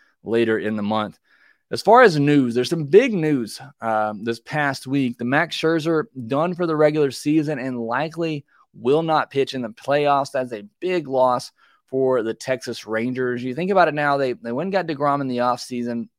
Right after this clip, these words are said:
He's out. They traded for Max Scherzer. He's out. I mean, that is just brutally tough luck for the Texas Rangers. You also had to know there was some risk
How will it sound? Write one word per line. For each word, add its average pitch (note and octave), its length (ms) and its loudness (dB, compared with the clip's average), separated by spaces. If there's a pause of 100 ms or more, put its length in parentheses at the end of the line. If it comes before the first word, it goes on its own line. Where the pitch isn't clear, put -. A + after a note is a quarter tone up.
He's C#3 340 -2
out. A#2+ 300 0 (360)
They G2+ 80 -14
traded D#3+ 360 0
for D#3+ 100 -6
Max C#3+ 260 -4
Scherzer. C3+ 500 -2
He's C#3+ 440 -8
out. B2 260 4 (100)
I A#2 60 -6
mean, A#2 220 -6
that C3+ 180 -4
is C#3 80 -6
just A#2+ 360 -8 (600)
brutally C3+ 680 2
tough B2+ 340 0
luck A#2 340 2 (1120)
for B2+ 200 0
the A#2+ 100 -2
Texas A#2 480 -6
Rangers. B2+ 540 -2
You A#2+ 100 -2
also B2 320 -2
had C3 120 0
to B2 60 -4
know B2+ 160 2
there B2+ 140 2
was A#2 140 -4
some A2 180 -8
risk D#3 240 2